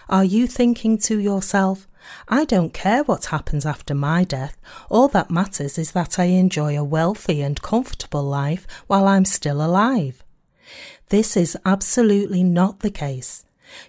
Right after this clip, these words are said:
Just as there is no gain without pain,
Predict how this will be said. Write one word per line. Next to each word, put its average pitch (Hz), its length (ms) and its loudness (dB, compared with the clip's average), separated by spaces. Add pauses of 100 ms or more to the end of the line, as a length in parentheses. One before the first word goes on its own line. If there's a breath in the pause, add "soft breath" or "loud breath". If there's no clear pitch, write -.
Just 247 320 0
as 240 160 0
there 165 260 0
is 156 160 -2
no 202 300 4
gain 196 480 0
without 170 500 -2
pain, 139 420 -4